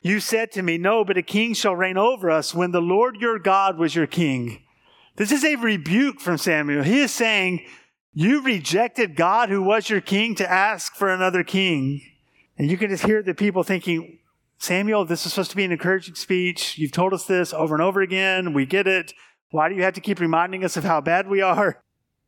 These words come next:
But as if that wasn't harsh enough, it, it gets worse. It gets worse. We saw this, verses sixteen to eighteen, right? Samuel is calling upon God's supernatural,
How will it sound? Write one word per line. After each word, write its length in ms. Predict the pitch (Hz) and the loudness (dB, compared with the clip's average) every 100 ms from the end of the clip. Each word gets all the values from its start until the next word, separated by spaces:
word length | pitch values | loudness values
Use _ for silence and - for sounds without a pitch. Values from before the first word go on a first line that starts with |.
| - | -4
But 100 | 160 | -2
as 100 | 165 | 0
if 180 | 202 202 | 0 0
that 200 | 214 214 | 0 0
wasn't 240 | 185 165 156 | 0 -2 -2
harsh 300 | 165 165 170 | -2 -2 -2
enough, 320 | 143 139 - | 0 0 0
it, 140 | 151 - | -4 -2
it 160 | 156 147 | -4 -2
gets 220 | 196 - | -4 -2
worse. 540 | 160 247 156 - - - - - | 0 2 0 -2 -4 -6 -14 -4
It 120 | 160 | -2
gets 280 | 151 247 - | 0 -2 0
worse. 380 | 196 247 170 165 | 0 2 0 -2
We 100 | 180 | -2
saw 300 | - 226 226 | 0 2 2
this, 260 | 185 185 | 0 0
verses 320 | 196 180 175 | -2 -2 -2
sixteen 400 | - 226 - 214 | -2 -2 -2 -2
to 80 | 190 | 0
eighteen, 460 | 170 190 180 208 202 | 0 -2 -2 -2 2
right? 240 | 190 220 - _ - - | 0 0 -6 _ -20 -20
Samuel 420 | - 196 202 226 202 | -4 -2 0 0 0
is 120 | - | 0
calling 400 | - 190 226 208 | 0 0 0 0
upon 480 | 190 190 175 170 165 | 0 2 2 0 0
God's 440 | 180 185 185 - - - | 2 2 0 -6 -18 -10
supernatural, 1080 | - - 220 233 220 190 185 196 185 180 | -2 0 0 0 2 2 2 2 2 2